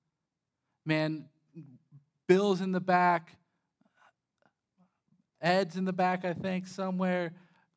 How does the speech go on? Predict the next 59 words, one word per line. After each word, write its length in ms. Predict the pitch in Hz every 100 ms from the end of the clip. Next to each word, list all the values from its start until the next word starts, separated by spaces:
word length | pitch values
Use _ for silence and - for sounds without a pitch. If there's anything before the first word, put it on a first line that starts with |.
| - _ _
Stand 340 | - 226 214
up. 200 | 143 -
We'll 120 | 185
pray 240 | 185 208 196
in 80 |
a 40 | 180
moment. 300 | 185 185 185
You 80 | 185
can 120 | 160
stand, 400 | - 190 185 175
join 320 | 170 180 175
them, 260 | 175 170 165 _ _
pray 200 | - 185
with 160 | 156 143
them. 180 | 123 113 _ _ _ _ _ _ -
If 140 | 160
you're 140 | 202 220
thinking, 360 | 220 196 196
"Man, 220 | 185 185 175
I 360 | 165 196 202 202
feel 200 | 220 202
like 140 | 180
God 140 | 190
is 80 | 170
calling 260 | 185 208 196
me 80 | 170
to 80 |
do 140 | 165 180
something 280 | 180 165 160
different. 360 | 156 156 143
I 160 | 175 202
need 160 | 196
to 80 | 196
know 200 | 175 175
more 240 | 175 170 175
about 260 | 160 117
who 220 | - 185
he 140 | 175 156
is. 220 | 135 123 - _
I 100 | 170
don't 160 | 208 214
know 100 | 202
what 140 | 190
that 200 | 190 165
looks 260 | 165 165 -
like. 220 | 147 139 - -
Uh, 140 | 170 180
I 200 | 196 220
need 180 | 226 -
to, 400 | 202 185 175 -
to 400 | 180 165 143 -
start 420 | - 214 208 196
ministry. 480 | 170 180 170 165 170
I 120 | 175
need 180 | 196 196
to 100 | 170
serve 540 | - - 220 226 202
the 80 | 190
kingdom. 540 | 202 214 202 175 151